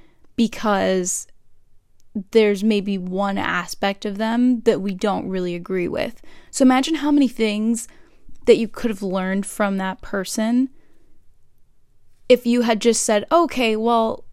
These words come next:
you know, I may not agree with that, but I still like this person as a whole, and they can have that different opinion from me."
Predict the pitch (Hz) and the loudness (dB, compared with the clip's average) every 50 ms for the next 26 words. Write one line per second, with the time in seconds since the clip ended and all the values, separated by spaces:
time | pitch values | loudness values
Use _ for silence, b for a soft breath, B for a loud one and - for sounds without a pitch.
0 | - - - - 254 262 240 220 208 202 - - - - - - 262 277 277 277 | -20 -20 -14 -6 -2 0 0 0 0 -2 -4 -6 -8 -8 -2 2 6 8 8 8
1 | 285 277 277 285 254 233 214 190 185 - 208 208 214 214 208 202 196 196 - - | 8 6 4 2 2 2 0 -4 -4 -6 -4 -2 0 0 0 -2 -4 -6 -10 -10
2 | - - 214 202 190 185 180 - - - 208 202 196 - - - - 262 254 233 | -2 2 2 2 4 2 -2 -4 -2 0 0 0 0 -2 -6 -4 -2 -2 0 2
3 | 220 220 220 196 - - 196 - - - - - 247 233 233 - 220 202 185 - | 2 0 0 0 -2 -6 -8 -8 -8 -10 -4 -2 -2 -2 -2 -4 -6 -6 -6 -6
4 | - - 185 185 214 214 196 180 - - 196 b b b b b b b b b | -6 -8 -8 -4 -2 -2 0 0 -2 -4 -6 b b b b b b b b b
5 | b b b b - 247 254 277 320 - 330 285 247 262 233 226 208 202 214 208 | b b b b 2 6 6 6 4 4 0 0 2 2 2 2 2 0 0 -2
6 | 196 185 185 - 214 202 - - 190 185 185 - - - 208 196 190 - - 190 | -2 -4 -4 -4 -4 -4 -4 -6 -8 -8 -8 -6 -4 -4 -2 -2 -2 -4 -6 -6
7 | - - 202 185 185 190 196 - - - - - - | -6 -6 -6 -6 -4 -4 -6 -6 -6 -8 -12 -14 -18